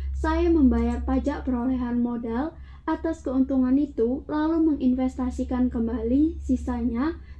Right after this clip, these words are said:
di real estate. Sekali lagi, semakin memperkukuh basis aset saya. Kata terakhir tentang real estate, saya sudah berkeliling dunia dan mengajar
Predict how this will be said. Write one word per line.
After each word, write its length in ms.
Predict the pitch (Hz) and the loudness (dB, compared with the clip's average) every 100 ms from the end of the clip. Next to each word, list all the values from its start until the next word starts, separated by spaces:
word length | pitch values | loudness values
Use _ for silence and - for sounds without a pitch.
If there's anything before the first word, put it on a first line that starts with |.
| - | 0
di 80 | 247 | 2
real 240 | 240 233 | 2 0
estate. 560 | 233 226 - 240 294 - - - | -4 -4 -4 -2 -2 -4 -16 -16
Sekali 480 | - - 302 320 339 | -12 -4 0 4 4
lagi, 480 | 285 226 208 240 294 | 4 0 0 -2 -2
semakin 600 | - 302 320 311 339 311 | 2 4 4 2 4 6
memperkukuh 760 | 262 233 233 226 254 277 269 233 | 4 0 -2 -2 -2 2 2 2
basis 480 | 240 262 294 294 - | 0 -2 -2 -4 -4
aset 400 | 226 226 233 226 | -8 -6 -6 -6
saya. 360 | - 226 220 233 - - - - - - | -6 -4 -4 -6 -10 -10 -10 -10 -10 -4
Kata 240 | 311 330 359 | -2 0 0
terakhir 400 | 311 269 277 285 | 2 2 4 2
tentang 400 | 254 254 233 240 | 0 0 0 0
real 80 | |
estate, 480 | 226 240 - 240 220 - - - | -2 -4 -2 -4 -4 -8 -12 -4
saya 400 | 262 240 233 262 | -2 0 2 2
sudah 320 | 269 240 220 | 2 0 2
berkeliling 480 | 233 254 247 247 240 | 0 2 4 6 6
dunia 560 | 247 277 302 233 254 - - - | 6 6 6 0 -4 -8 -8 0
dan 240 | 294 311 | 4 6
mengajar 480 | 302 294 277 311 | 8 6 4 2